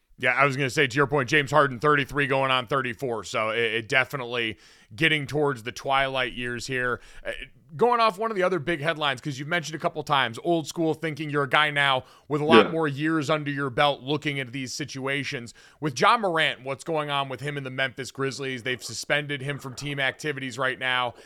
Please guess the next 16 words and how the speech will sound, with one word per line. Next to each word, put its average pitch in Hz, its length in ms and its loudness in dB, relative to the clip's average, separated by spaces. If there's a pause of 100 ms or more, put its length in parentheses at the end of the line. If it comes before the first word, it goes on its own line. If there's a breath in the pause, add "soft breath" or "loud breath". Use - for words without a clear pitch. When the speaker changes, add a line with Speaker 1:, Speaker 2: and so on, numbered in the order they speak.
(180 soft breath)
Speaker 1:
after 143 280 2
another 147 260 2
video 143 400 0
of 123 80 -4
him 143 160 -2
emerges, 131 680 -2
you 131 60 -8
know, 120 220 -6
supposedly 135 600 -6
dangling 131 500 -4
a 123 80 -8
gun 127 240 -4
out 127 180 0
on 120 160 -4
social 139 400 -4
media. 131 540 0